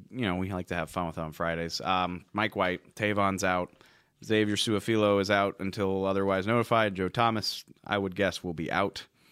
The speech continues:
Um, and then, then, um, well, Dalton Schultz has been the guy, but I don't know. You hear rumblings and see some things at practice this week that makes you think maybe Dalton Schultz might get a shot this week.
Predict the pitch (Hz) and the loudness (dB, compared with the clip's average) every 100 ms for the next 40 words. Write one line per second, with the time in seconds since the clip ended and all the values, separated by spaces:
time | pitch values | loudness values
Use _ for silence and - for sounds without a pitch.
0 | _ - _ _ _ - 98 95 92 95 | _ -20 _ _ _ -2 0 2 2 0
1 | 95 - - 95 120 139 156 165 170 - | -2 -6 -6 -2 0 -2 -2 -4 -6 -10
2 | _ _ - 131 131 123 120 - 73 117 | _ _ -8 -4 -4 -4 -6 -4 2 4
3 | 113 110 135 143 151 156 - - _ - | 4 0 4 6 6 2 -6 -20 _ -20
4 | - 127 135 127 143 131 - 117 107 117 | 2 4 4 2 4 4 2 0 2 2
5 | 143 156 175 202 233 165 131 120 - 143 | 2 2 4 4 2 4 6 6 2 0
6 | 214 320 302 214 165 143 - - - _ | 2 4 4 2 -4 -14 -20 -20 -20 _
7 | 135 143 190 180 180 185 185 185 175 131 | 2 6 6 6 6 6 4 2 2 0
8 | - 170 170 165 170 165 165 151 - 156 | 2 2 2 2 2 2 2 0 2 2
9 | 165 160 - 147 151 151 143 131 139 139 | 2 -2 -2 -2 0 -2 0 0 0 0
10 | 139 - 139 - - 123 117 135 160 180 | -2 -2 -2 -2 -6 -2 0 2 2 0
11 | 175 185 180 180 170 151 151 170 170 165 | -2 -4 -2 -4 -4 -2 -2 -4 -6 -8
12 | - 160 151 156 156 - 156 - - - | -6 -8 -8 -8 -8 -4 -6 -6 -10 -10
13 | - | -10